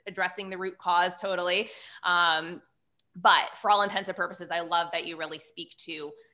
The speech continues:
individualized therapy, listening to your patients, figuring out, you know,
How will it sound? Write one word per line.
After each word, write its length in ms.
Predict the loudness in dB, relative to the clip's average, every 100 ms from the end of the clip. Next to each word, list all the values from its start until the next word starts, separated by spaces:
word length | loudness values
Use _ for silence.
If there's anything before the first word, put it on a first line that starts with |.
| _ _ -4
individualized 680 | -2 -2 -2 0 0 0 -4
therapy, 720 | -2 -2 -2 -2 -2 -4 -12 -12
listening 800 | -2 -2 -2 -6 -2 -2 -2 -8
to 160 | -10
your 180 | -8 -8
patients, 600 | -8 -10 -8 -8 -10 -12 -2
figuring 460 | -2 2 2 2 4
out, 340 | 6 6 4
you 140 | 0
know, 280 | 4 4 4